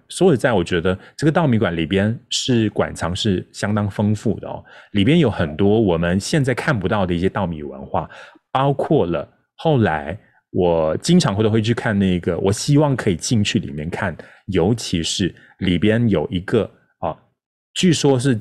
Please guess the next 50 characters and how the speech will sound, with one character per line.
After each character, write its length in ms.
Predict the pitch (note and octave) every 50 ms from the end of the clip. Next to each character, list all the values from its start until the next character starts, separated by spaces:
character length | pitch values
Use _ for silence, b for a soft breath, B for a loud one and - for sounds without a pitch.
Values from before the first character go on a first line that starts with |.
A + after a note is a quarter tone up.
| - -
一 120 | - E3
九 240 | A#2 - - F2 D#2
三 400 | - - - - C3+ D3 D#3 C#3
零 160 | A#2 G2+ G2+
年 240 | G2 F2 D#2 D#2+ F2+
代 180 | - A2 G2 F#2
保 240 | - - D#2+ C#2 C#2
留 180 | C#2+ C#2+ D#2
到 160 | - F#2+ F2+
现 320 | E2+ - - - G#2 F2 E2
在 240 | - - F#2+ D#2 D2+
的， 200 | - - D2+ B B B B B
当 120 | - D3+ E3
然 80 | F3
它 160 | E3 D#3 E3+ E3
有 120 | B2+ G2+
一 40 | A2
些 140 | A2 B2 A#2+
院-， 320 | A#2+ B2 C3+ C3 A#2+ A#2+ - - - - G2
外 140 | C3+ C3+ C3
貌 180 | C3 B2+ A#2 G2
已 60 | E2+
经 180 | E2 F#2 F2
粉 240 | G2 - F#2 D2+ C2+
刷 280 | C2 - - F#2+ F2 E2
过 200 | - - G2 F2 -
的， 120 | - - B B B B B B
就 100 | - D3
是 120 | C3+ D#3+
一 40 | E3
九 140 | C3 A2+ F2
三 240 | E2 - B2 A#2 A#2
零 160 | G#2 F2+ F2
年 200 | E2 D2+ D2+ F2
代 180 | F#2 G#2 F#2+ F#2
当 300 | - - D#3+ D#3+ C#3 A#2
时 360 | - - - - D#2+ D#2+ F2 b b b b b _ _
置 260 | - - - G3 F3+ D#3
放 400 | - - D#3+ D3+ C3 A#2 A2 G#2
在 240 | - C3+ A#2 G2+
稻 300 | A2+ - - E3 D#3+ C3+
田 240 | A2+ - G2 E2 F2
中 240 | F2+ A2 G2+ G#2 G#2
间 340 | G2 - A#2+ G#2+ G#2+ A2 G#2+
的 180 | G#2 E2+ - - _ _ _
一 100 | - A#2+
个 140 | G2 A#2+ G#2+
农 340 | G2+ F#2+ F2 E2 E2+ G2+ A2+
家 340 | G#2+ - - B2 A2+ A#2 A#2+
的 200 | A2+ G2 E2